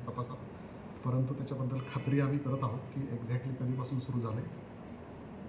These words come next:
अ, हे जे पंचवीस जण आहेत, अ, हे टोटल, अ, मुंबईवरून सगळीकडून येऊन इथे काम करतात असं त्यांनी आम्हाला माहिती दिली.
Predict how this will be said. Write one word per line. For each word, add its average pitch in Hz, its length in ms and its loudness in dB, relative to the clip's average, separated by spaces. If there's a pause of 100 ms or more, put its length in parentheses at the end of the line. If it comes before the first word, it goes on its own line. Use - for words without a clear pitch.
(640)
अ, 127 300 4 (120)
हे 147 300 10
जे 147 260 8
पंचवीस 147 500 2
जण 147 180 4
आहेत, 135 220 4 (640)
अ, 123 300 2 (320)
हे 135 240 4
टोटल, 143 460 4 (320)
अ, 127 40 -4 (220)
मुंबईवरून 135 920 4
सगळीकडून 127 560 2
येऊन 127 240 6
इथे 127 160 2
काम 123 240 2
करतात 117 320 -2
असं 127 200 -4
त्यांनी 120 220 2
आम्हाला 123 240 2
माहिती 117 240 0
दिली. 120 260 2